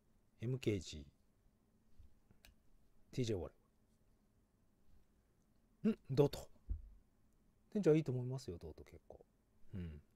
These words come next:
体格もあって突っ込めるし、スピードもまあありますし、テクニックもあるんじゃないかな。ストリートバスケやらせ-、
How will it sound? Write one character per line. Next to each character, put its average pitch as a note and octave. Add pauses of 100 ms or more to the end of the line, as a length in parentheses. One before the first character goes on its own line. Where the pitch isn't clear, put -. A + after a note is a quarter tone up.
(200)
体 D#3
格 D#3
も D3
あ C#3+
っ -
て -
突 -
っ -
込 B2+
め A2
る G2
し、 - (1300)
ス -
ピ D3
ー C3
ド C3+
も B2+
ま G#2
あ F2+
あ F#2+
り F#2
ま F#2
す -
し、 - (880)
テ C#3+
ク A2+
ニ G2+
ッ -
ク -
も G2
あ G#2+
る F#2
ん -
じ -
ゃ -
な C#2
い -
か -
な。 - (760)
ス -
ト F3+
リ F#3
ー -
ト F3
バ E3+
ス -
ケ F#2+
や E2+
ら D#2+
せ-、 F#2+